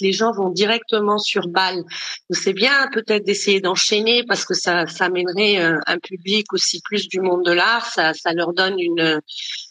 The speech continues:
tu vois, c'était difficile de coordonner les gens qui allaient à Bâle et qui, et leur dire, « Venez à N F T, euh, à N F C. » C'était trop loin, entre guillemets, entre la distance, euh, euh,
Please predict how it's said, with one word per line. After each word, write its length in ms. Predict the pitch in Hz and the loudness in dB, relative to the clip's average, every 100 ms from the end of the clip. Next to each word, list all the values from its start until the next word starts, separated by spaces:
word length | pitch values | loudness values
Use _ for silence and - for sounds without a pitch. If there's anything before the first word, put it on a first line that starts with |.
| - | -4
tu 100 | 190 | 0
vois, 100 | 202 | 0
c'était 260 | - 185 | 0 -2
difficile 640 | 175 190 - 214 - 247 202 | -2 -4 -4 -2 -2 0 0
de 80 | |
coordonner 580 | 196 202 190 190 196 202 | 2 0 0 0 2 2
les 140 | 185 180 | 2 2
gens 180 | 196 | 0
qui 140 | 190 185 | 0 0
allaient 180 | 185 180 | 0 0
à 100 | 170 | 0
Bâle 360 | 190 233 233 | 0 0 0
et 100 | 190 | -4
qui, 320 | - - 196 - | -8 -10 -10 -2
et 100 | 180 | 0
leur 220 | 180 175 | 2 0
dire, « 180 | 180 196 | 0 0
Venez 200 | 185 190 | 0 2
à 80 | 180 | 0
N 120 | 180 | -2
F 220 | - - | -6 -6
T, 320 | - 190 196 170 | -2 0 2 2
euh, 160 | 156 - | 0 0
à 100 | 165 | 0
N 180 | 170 170 | 0 -2
F 40 | |
C. » 300 | - 131 - - - - - | -2 -2 -2 -8 -10 -12 -10
C'était 300 | - 180 175 | -6 -2 -2
trop 260 | 170 - 226 | 0 0 2
loin, 340 | 220 214 220 | 2 4 4
entre 280 | 196 190 196 | 2 -2 -4
guillemets, 340 | 185 190 185 | -2 0 2
entre 280 | 170 165 180 | 0 -2 0
la 140 | 175 165 | 0 0
distance, 720 | 170 - - 196 190 - - | -4 -6 -2 -2 -2 -2 0
euh, 200 | 156 151 147 147 - - _ - | 0 0 -4 -8 -10 -12 _ -4
euh, 440 | 175 170 151 | -2 0 0